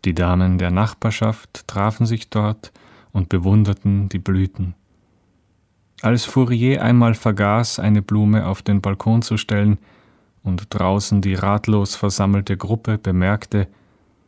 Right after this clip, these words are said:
trat er auf den Balkon und hielt eine Ansprache. „Meine Damen, entschuldigen Sie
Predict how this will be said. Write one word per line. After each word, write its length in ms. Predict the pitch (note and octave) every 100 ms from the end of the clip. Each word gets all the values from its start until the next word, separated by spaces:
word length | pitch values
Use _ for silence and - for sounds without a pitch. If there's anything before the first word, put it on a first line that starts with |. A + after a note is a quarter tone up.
| _
trat 300 | - A2+ A#2+
er 260 | - B2+ A#2+
auf 140 | A#2
den 200 | - G#2
Balkon 600 | G2 F#2+ - G#2+ G#2+ G#2+ - _ _ _ _ _ _ _ _
und 200 | G2+ F2+
hielt 340 | G#2 G2+ G2
eine 260 | G#2 F#2+ F2
Ansprache. 800 | A2+ A2 - F2+ F2+ - F#2 - _ _ _ _ _ _ _ _ _ _ -
„Meine 300 | A#2 B2 A#2
Damen, 540 | A#2 A#2 A#2 A2+ G#2 -
entschuldigen 580 | - G#2+ - G#2+ F#2 F2
Sie 300 | E2 F#2 F#2